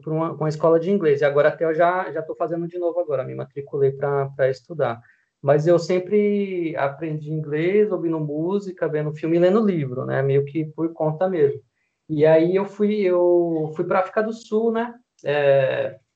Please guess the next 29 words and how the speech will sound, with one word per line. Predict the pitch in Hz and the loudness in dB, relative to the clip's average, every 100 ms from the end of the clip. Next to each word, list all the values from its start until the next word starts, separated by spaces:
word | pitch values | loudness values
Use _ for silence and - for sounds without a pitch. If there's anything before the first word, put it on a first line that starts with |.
| _ _ _ | _ _ _
fiquei | 156 165 | -2 2
uns | 160 160 | 2 2
quarenta | 156 147 170 196 | 2 2 0 -4
dias | 156 151 151 143 | -6 -2 0 2
lá | 139 139 139 | 2 0 -2
fazendo | 139 139 135 | -4 -2 0
a | 135 | 2
Garden | 135 139 139 | 2 2 0
Road, | 131 147 214 220 - _ _ _ - | -2 0 0 -2 -12 _ _ _ -6
e | 151 165 165 156 143 139 139 | 0 2 2 2 0 -4 2
é | 139 | 4
realmente | 139 151 208 185 202 220 185 - | 4 6 4 4 0 -2 -8 -6
a, | 127 | -4
a, | 135 131 - 123 - _ _ | -4 -6 -12 -18 -20 _ _
você | 135 156 156 160 156 135 | -6 -6 -4 -2 0 -2
saber | - - 147 127 165 240 | -4 -6 -4 0 4 4
falar | 247 - 175 147 180 | 2 0 0 2 2
o | 220 | 0
idioma, | 180 160 147 139 226 202 139 _ _ - | -2 -4 -2 0 0 -2 -10 _ _ -6
e | 160 160 | -6 -4
não | 165 180 208 | -4 -2 -2
só, | - 175 147 - | 0 0 0 -6
como | 156 151 | -8 -6
disse | 139 139 156 | -8 -12 -10
o | 139 135 131 - | -8 -8 -10 -6
Thiago | 139 131 | -2 0
aí, | 139 | 0
o | 131 | 0
basicão, | 135 135 131 135 147 160 233 | 0 0 -2 -12 -4 -2 -2